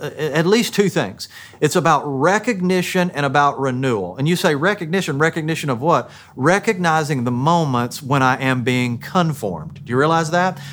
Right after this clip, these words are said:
Recognizing the moments that I'm slipping back into being conformed by the en-, enemy.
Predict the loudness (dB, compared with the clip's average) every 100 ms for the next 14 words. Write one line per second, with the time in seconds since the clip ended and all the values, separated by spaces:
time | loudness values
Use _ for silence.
0 | -14 -10 0 2 2 2 2 2 0 0
1 | 2 2 0 0 -2 -2 0 0 2 0
2 | 2 2 0 -2 0 0 0 0 -2 -4
3 | -8 -4 0 2 2 0 -2 -2 -4 -2
4 | -2 0 0 -2